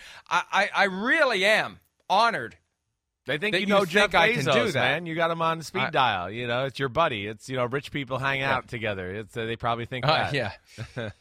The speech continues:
Speaker 2: <laughs>
Speaker 1: Yeah. Uh,
Speaker 2: He
Speaker 1: they
Speaker 2: doesn't
Speaker 1: do,
Speaker 2: have that
Speaker 1: and I
Speaker 2: cheap
Speaker 1: don't know
Speaker 2: Florida
Speaker 1: Jeff
Speaker 2: rock
Speaker 1: Bezos.
Speaker 2: in his house, that's for
Speaker 1: Yeah,
Speaker 2: sure.
Speaker 1: no, no.
Speaker 2: <laughs>
Speaker 1: No. Uh, okay, let's, uh, let's get to the program. And,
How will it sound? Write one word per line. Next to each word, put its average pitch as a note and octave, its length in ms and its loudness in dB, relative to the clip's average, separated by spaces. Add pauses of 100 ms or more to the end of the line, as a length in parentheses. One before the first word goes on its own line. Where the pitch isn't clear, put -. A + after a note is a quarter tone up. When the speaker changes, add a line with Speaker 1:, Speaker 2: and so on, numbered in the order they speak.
(160)
Speaker 2:
<laughs> - 40 -12
Speaker 1:
Yeah. B2+ 260 2 (200)
Uh, C3+ 400 0
Speaker 2:
He C#3 60 -8
Speaker 1:
they E3+ 120 2
Speaker 2:
doesn't G3 200 4
Speaker 1:
do, G#3+ 60 4
Speaker 2:
have D#3 160 4
that D3+ 140 4
Speaker 1:
and D3 100 2
I D3 60 4
Speaker 2:
cheap D3 60 2
Speaker 1:
don't D#3 120 2
know D3+ 60 4
Speaker 2:
Florida C#3+ 180 4
Speaker 1:
Jeff C#3+ 120 4
Speaker 2:
rock C3+ 160 4
Speaker 1:
Bezos. A#2+ 180 -2
Speaker 2:
in B2 60 -6
his A#2 180 -4
house, F#2+ 360 -2
that's A2 220 -6
for G#2 200 -10
Speaker 1:
Yeah, G2 100 -4
Speaker 2:
sure. F#2 100 -4 (300)
Speaker 1:
no, A#2 200 -4 (100)
no. A2+ 240 -4
Speaker 2:
<laughs> - 40 -12 (680)
Speaker 1:
No. A#2+ 320 0
Uh, D3+ 340 2 (180)
okay, C3+ 280 0
let's, D#3+ 400 0
uh, C3+ 400 2
let's D#3 220 0
get C#3+ 180 -2
to - 60 -16
the A#2+ 80 -10
program. A2+ 640 -2
And, C3 480 -2